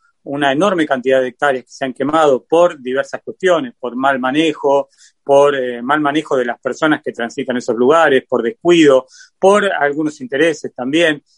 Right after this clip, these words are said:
eh, en fin, todo no está del todo aclarado, pero, eh, es un problema que es realmente muy importante y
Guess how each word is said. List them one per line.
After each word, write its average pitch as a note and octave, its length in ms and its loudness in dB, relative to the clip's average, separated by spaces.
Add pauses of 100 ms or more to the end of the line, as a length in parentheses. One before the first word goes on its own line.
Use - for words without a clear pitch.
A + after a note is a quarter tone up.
(100)
eh, C3 500 -2
en C3+ 120 -8
fin, C#3 300 -2 (220)
todo E3 380 2 (200)
no C#3+ 260 0
está D#3+ 300 -2
del C#3+ 200 -2
todo E3 240 -2
aclarado, E3 640 0
pero, D#3+ 320 -4 (300)
eh, C3 400 -6
es E3+ 200 -8
un E3 100 -4
problema D3+ 500 0
que C#3 200 2
es C#3+ 100 -2
realmente D3 420 -2
muy D#3 160 -2
importante D#3 560 -2 (320)
y E3+ 340 0